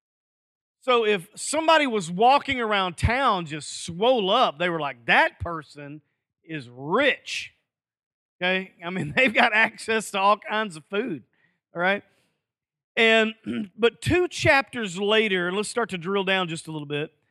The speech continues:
these men have grown out of the teenage years into their thirties,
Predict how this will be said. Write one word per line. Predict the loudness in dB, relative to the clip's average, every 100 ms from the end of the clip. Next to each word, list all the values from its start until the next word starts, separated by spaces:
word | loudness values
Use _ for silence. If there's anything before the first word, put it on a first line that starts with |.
| _ _ -4
these | -2 -2
men | 0 2 2 0 -2
have | 2 2 2 -4
grown | 0 0 2
out | 2 2
of |
the | -2
teenage | -6 -4 -2 -2 -4
years | -6 -4 -6
into | -6 -6 -2
their | 0 0
thirties, | 0 0 2 2 0 -2 -6